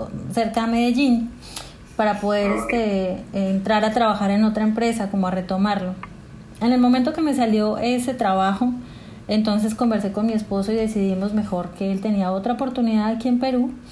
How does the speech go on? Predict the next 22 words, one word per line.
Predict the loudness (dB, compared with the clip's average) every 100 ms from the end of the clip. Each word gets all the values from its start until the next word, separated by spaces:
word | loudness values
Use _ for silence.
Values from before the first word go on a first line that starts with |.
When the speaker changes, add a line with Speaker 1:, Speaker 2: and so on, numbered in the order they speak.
| -20 -20 -20 -2
Speaker 1:
para, | 0 2 0 0
para | -2 0
venir | 2 2
a | 2
trabajar | 2 2 2
a | 2
una | 4
empresa | 2 2 0 0 -2
y | 0 2
yo | 2 2
venir | 2 0 0
como | -2 0
emprendedora. | -2 -2 -2 0 0 0 -6 -14 -20 -10
Y | -4
así | -2 0 -2
lo | 0
decidimos | -2 -2 0 2 2 0
y | -2
aquí | -4 -6
estamos. | -4 -6 -4 -8 -12 -16 -8
Speaker 2:
Va, | -2 2 4 4 2
perfecto. | 0 -4 2 2 2 -4 -8